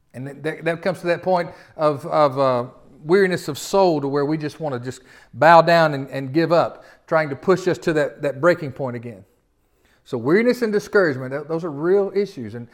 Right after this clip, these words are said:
probably in our nation today, w-, there's probably more that's going on than any of us even realize.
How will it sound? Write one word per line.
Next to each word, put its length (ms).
probably 800
in 140
our 140
nation 360
today, 500
w-, 220
there's 180
probably 280
more 220
that's 140
going 340
on 180
than 200
any 200
of 80
us 180
even 160
realize. 540